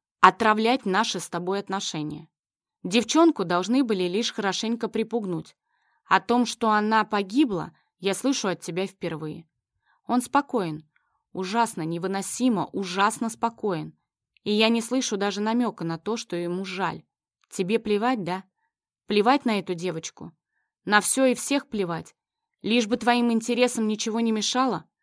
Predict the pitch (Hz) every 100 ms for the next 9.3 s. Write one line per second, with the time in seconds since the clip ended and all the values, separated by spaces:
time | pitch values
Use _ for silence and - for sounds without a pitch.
0 | _ _ _ _ _ - 277 277 220 226
1 | 247 240 190 180 - 233 226 196 _ _
2 | - 185 185 220 175 185 220 208 196 -
3 | _ _ _ _ _ 196 190 190 185 175
4 | 190 208 202 170 170 - 160 156 151 -
5 | _ _ _ _ 233 247 262 269 226 240
6 | 254 208 175 226 - 190 185 190 165 160
7 | _ _ _ _ _ - 196 208 208 254
8 | 220 - 160 185 175 202 202 180 196 208
9 | 185 165